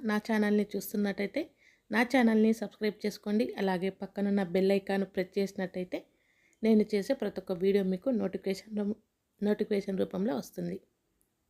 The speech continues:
మరొకసారి మీ అందరికి కూడా నూతన సంవత్సర శుభాకాంక్షలండి. అలాగే ఈ సంవత్సరం అంతా కూడా మీకు బాగుండాలని నేను కోరుకుంటున్నాను.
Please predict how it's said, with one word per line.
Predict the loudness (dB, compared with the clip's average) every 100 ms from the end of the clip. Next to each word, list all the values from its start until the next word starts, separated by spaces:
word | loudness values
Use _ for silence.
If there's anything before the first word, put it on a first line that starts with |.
| _ _ _ _ _ -2
మరొకసారి | 0 0 -2 0 2 4
మీ | 2
అందరికి | 2 -2 -2
కూడా | -2 -2 -4 _ _ _ _ _ _ 2
నూతన | 4 6 4
సంవత్సర | 2 -4 -4
శుభాకాంక్షలండి. | -4 -2 -2 0 -2 -2 -2 0 0 -2 -4 -6
అలాగే | -4 -2 -4 -6 _ _ _ _ _ _ _ _ _ _ _ _ _ _ _ _ _ _ _ -6
ఈ | 0
సంవత్సరం | 4 4 4 4 6
అంతా | 4 2
కూడా | 0 2 2
మీకు | 2 0 -2
బాగుండాలని | -2 0 2 2 2 0 0
నేను | 0 0 -2
కోరుకుంటున్నాను. | -4 -4 -4 -6 -6 -4 -4 -6